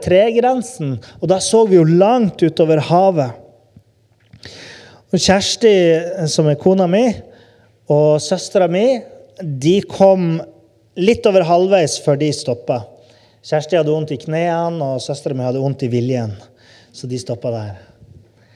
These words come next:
Og så mamma kom cirka tjue meter fra toppen, og her snakker vi ordentlig sånn, eh, Helgelandskystfjell, så det er litt sånn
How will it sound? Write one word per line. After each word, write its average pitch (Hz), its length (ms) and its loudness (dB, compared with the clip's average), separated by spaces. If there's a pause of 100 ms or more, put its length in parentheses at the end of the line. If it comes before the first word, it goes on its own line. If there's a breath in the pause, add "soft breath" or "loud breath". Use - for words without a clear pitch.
(560 soft breath)
Og 175 160 6
så 202 720 4
mamma 190 800 2
kom 185 320 4 (100)
cirka 180 520 0
tjue 175 600 -2
meter 170 320 -2
fra 160 160 -2
toppen, 190 560 -2
og 147 80 -2
her 156 140 0
snakker 160 260 -2
vi 147 80 4
ordentlig 147 320 -2
sånn, 131 240 -2
eh, 127 240 0
Helgelandskystfjell, 147 1600 -2
så 147 140 0
det 151 80 4
er 151 80 0
litt 151 160 0
sånn 127 100 0